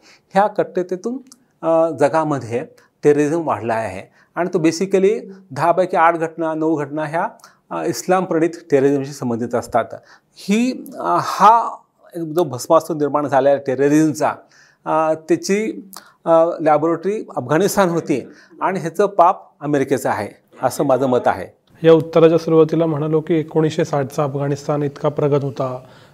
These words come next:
Speaker 2: फ्रीडम होतं, त्यावेळेचे फोटो
Speaker 1: हो.
Speaker 2: आजही फिरतात. मग याचा असा अर्थ घ्यायचा का की इन्किलाब विरुद्ध जिहाद ही जी थीम आहे, यातल्या इन्किलाबचा पण पराभव झाला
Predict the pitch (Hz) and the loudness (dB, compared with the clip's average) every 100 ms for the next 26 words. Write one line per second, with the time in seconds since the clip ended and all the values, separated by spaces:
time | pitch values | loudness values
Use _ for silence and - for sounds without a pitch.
0 | _ - 156 156 156 139 143 135 131 143 | _ 2 6 6 4 0 -2 -2 -2 2
1 | 143 143 143 - 143 131 147 143 147 143 | 4 4 0 4 6 6 4 2 0 -2
2 | 135 127 131 - - - _ - 160 156 | -6 -6 -8 -10 -20 -20 _ 4 4 6
3 | 208 156 143 208 196 185 202 175 165 175 | 4 4 6 8 8 6 4 6 6 4
4 | 180 170 175 196 170 151 135 180 185 180 | 2 2 2 0 2 0 2 4 4 4
5 | 156 170 160 175 147 127 143 135 156 156 | 2 2 4 4 4 0 0 2 2 4
6 | 160 160 175 170 127 - - - - - | 0 0 0 0 -2 -10 -20 -20 -20 0
7 | 156 135 160 190 156 - 180 175 175 180 | 0 2 2 4 2 2 2 2 2 2
8 | 190 185 175 170 170 165 165 | 4 4 6 6 6 4 2